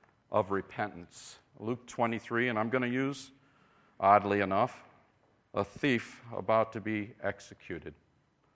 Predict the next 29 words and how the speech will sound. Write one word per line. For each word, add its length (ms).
Luke 240
twenty-three, 720
verses 440
thirty-two 580
and 160
thirty-three. 720
"Two 240
other 220
men, 400
both 420
criminals, 720
were 180
also 420
led 240
out 240
with 200
him 180
to 80
be 180
executed. 840
When 160
they 120
came 300
to 80
the 80
place 400
called 320
the 80
Skull, 720